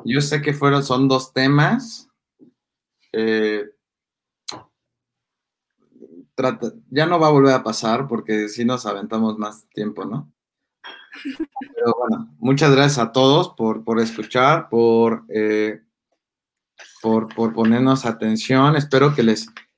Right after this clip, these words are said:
sirva de muchísimo, que empiecen a, a buscar esto,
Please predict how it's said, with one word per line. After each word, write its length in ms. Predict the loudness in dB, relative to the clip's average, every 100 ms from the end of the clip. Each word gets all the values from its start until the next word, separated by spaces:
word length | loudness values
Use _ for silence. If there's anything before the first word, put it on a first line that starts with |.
| _
sirva 440 | -14 -4 2 2 2
de 100 | 2
muchísimo, 840 | 0 -2 -4 -2 0 2 2 0
que 80 | -4
empiecen 480 | -4 -2 -4 0 2
a, 300 | 2 -2 -8
a 220 | -10 -10 -8
buscar 520 | -12 -8 0 2 2
esto, 680 | 0 -4 0 2 4 0